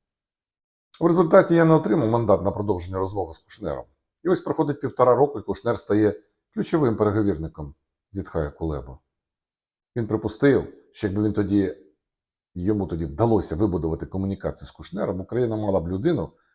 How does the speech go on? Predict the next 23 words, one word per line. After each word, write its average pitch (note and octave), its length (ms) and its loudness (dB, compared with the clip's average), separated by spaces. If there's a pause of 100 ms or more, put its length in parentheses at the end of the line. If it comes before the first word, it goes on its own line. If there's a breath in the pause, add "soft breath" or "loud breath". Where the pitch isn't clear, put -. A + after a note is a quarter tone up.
яка A#3 180 2
займала F3+ 380 6
б D#3 120 -4
набагато E3+ 360 -2
більш C3+ 200 -4
проукраїнську A#2+ 640 -2
позицію, F2 480 -6
ніж D#2 160 -8
зараз. D2 420 -8 (760)
Ми D3 80 2
упустили D#3 640 0 (320)
цю G2+ 140 -6
можливість F#2+ 480 -2
через D#2 240 -6
внутрішні E2 500 -8
інтриги F2 440 -8 (400)
всередині D3 460 -4
країни, G2+ 400 0 (360)
які D#2 240 -14
нас C#2+ 160 -12
знищують, D2 480 -10 (580)
підсумував E2+ 720 -4 (460)
екс-міністр. - 640 -16